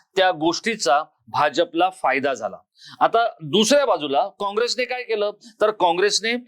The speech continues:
भूपेंद्र सिंग हुड्डा यांच्याकडे या सगळ्या निवडणुकीची पूर्ण सूत्र दिली आणि जमिनीबरोबर जुळलेल्या असलेल्या, जोडलेल्या असलेल्या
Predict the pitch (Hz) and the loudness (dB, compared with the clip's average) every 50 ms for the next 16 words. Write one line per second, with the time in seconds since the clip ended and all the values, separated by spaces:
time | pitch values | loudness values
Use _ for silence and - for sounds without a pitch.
0 | _ _ - 127 151 156 156 196 190 202 208 190 - 208 196 180 160 170 165 151 | _ _ -2 0 0 0 0 0 -2 -2 -2 -2 -2 -4 -4 -2 0 -2 0 0
1 | 180 190 202 202 185 175 165 156 180 170 - 180 175 180 175 175 170 - 180 165 | -2 -4 -2 -2 -4 -4 -4 -6 -8 -8 -8 -8 -6 -4 -4 -4 -4 -4 -4 -4
2 | 175 175 170 165 160 160 170 160 165 160 - 175 165 - 160 160 160 135 - - | -4 -4 -4 -2 -2 -2 -4 -4 -8 -4 -4 -4 -2 -2 -4 -4 -6 -8 -12 -20
3 | - - _ _ _ 196 247 262 262 269 254 - 233 - 233 233 240 214 220 220 | -20 -20 _ _ _ 2 2 4 4 2 0 -2 -6 -8 -8 -8 -8 -8 -6 -4
4 | 233 262 269 269 - - - - - 147 165 190 208 208 202 190 - - 143 120 | -4 -4 -4 -6 -12 -20 -10 -2 2 2 2 2 2 -2 -6 -8 -10 -12 -4 0
5 | - 170 180 202 220 233 233 214 196 202 196 196 190 196 196 190 170 131 156 165 | 0 2 2 0 -2 -2 -2 -2 -2 -2 -2 -2 -4 -6 -6 -8 -6 -2 0 2
6 | 160 170 196 214 208 196 175 165 - 160 160 160 165 165 160 135 139 165 170 175 | 2 2 2 2 0 -2 -4 -6 -8 -10 -8 -8 -8 -8 -8 -6 -4 -4 0 2
7 | 202 220 214 196 170 156 - - 156 151 156 156 | 2 2 2 2 -2 -4 -6 -8 -8 -6 -6 -6